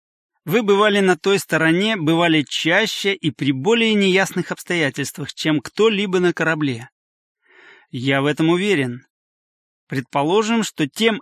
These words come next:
или иным способом вас купили». «Я полагаю, это невозможно», —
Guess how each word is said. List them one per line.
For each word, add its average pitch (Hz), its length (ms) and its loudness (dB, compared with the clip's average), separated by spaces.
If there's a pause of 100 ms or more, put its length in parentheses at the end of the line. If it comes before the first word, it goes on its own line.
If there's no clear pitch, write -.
или 175 400 2
иным 175 240 2
способом 196 580 -2
вас 175 220 -2
купили». 143 540 -8 (1400)
«Я 139 480 2
полагаю, 170 520 0
это 160 200 -2
невозможно», — 135 680 -2